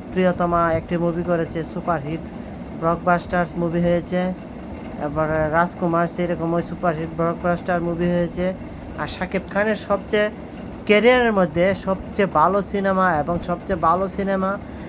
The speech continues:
এবং সবচেয়ে আকর্ষণীয় এবং সব থেকে সবার উপরে টপ লেভেলে আছে মেগাস্টার শাকিব খানের ছবি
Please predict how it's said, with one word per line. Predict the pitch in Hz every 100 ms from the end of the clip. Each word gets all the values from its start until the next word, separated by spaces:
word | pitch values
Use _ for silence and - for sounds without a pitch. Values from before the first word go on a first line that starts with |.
| -
এবং | 156 165 180 -
সবচেয়ে | 185 196 - - 214 208 214 214 202 - - - -
আকর্ষণীয় | 160 - 226 - 226 220 208 -
এবং | 175 190 185 -
সব | 196 208 - - - -
থেকে | 208 - 208 214 214 214 - - - - - -
সবার | 190 214 190
উপরে | 196 185 165 147 175
টপ | 180 180
লেভেলে | 196 190 190
আছে | 165 - 196 226 - - - - - - - - - - - - - -
মেগাস্টার | 156 160 180 180 190 175
শাকিব | 185 180 180 -
খানের | 175 190 214 - - - - - - - -
ছবি | 180 170 180 208